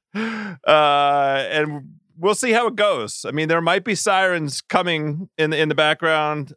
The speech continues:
Uh, I'm worried about cardiac arrest. But one of the belly aches before we jump in and start eating this food, um, one of the belly aches I, I heard out there from some of the hungry homies on the, on the Twitter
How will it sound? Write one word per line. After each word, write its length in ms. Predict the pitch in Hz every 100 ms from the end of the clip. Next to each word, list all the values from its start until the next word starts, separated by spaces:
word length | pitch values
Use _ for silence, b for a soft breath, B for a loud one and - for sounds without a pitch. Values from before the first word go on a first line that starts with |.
| _ 135
Uh, 40 |
I'm 320 | 135 135 135
worried 200 | 147 160
about 240 | 170 160 -
cardiac 480 | 170 156 151 143
arrest. 400 | 143 143 139 127 -
But 80 | 170
one 200 | 190 262
of 80 |
the 60 | 262
belly 400 | 190 214 214 196
aches 500 | 170 156 - - - _ _ _
before 280 | 151 - 180
we 120 | 175
jump 320 | 143 175 160
in 160 | 160 151
and 80 | 143
start 260 | - 147 143
eating 280 | 143 135
this 160 | 123 120
food, 480 | - 139 113 107 107 _ _ _ _ -
um, 680 | 143 139 131 127 127 123 107 _ _
one 120 | 147
of 60 | 175
the 60 | 170
belly 260 | 175 170
aches 220 | 156 151
I, 200 | 160 147 147
I 160 | 139
heard 280 | 135 160 156
out 220 | 139 139
there 320 | 147 139 135
from 500 | 123 - 139 131 127
some 180 | 127 139
of 40 | 131
the 60 |
hungry 260 | 131 131 123
homies 380 | 131 123 123 117
on 80 |
the, 100 | 120
on 180 | 113 117
the 60 | 110
Twitter 480 | - 156 127 113